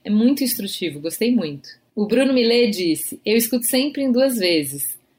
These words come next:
As meninas são feras. Elas vão explorando o assunto e parece que tem episódios que elas acabam o programa com dó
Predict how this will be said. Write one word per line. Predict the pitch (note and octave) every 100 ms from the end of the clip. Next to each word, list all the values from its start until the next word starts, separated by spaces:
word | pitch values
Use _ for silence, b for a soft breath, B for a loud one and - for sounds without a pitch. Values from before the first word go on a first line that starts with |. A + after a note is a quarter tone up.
| -
As | E3+
meninas | G3+ A#3 A#3+
são | B3+ B3
feras. | - F3+ E3 D3 C#3+ - -
Elas | F#3+ F#3
vão | F#3
explorando | A#3 - A3 G#3+ G3+
o |
assunto | G3 - A3 A3
e |
parece | A#3 G3+ G#3+ -
que |
tem | A#3+
episódios | A#3 A3 G3+ G#3
que | - A3
elas | G#3+ G#3+
acabam | G#3+ A3+ B3+
o |
programa | A#3+ G#3+ A3 A#3 A#3
com | C#4+ D#4
dó | A#3 A#3+ D4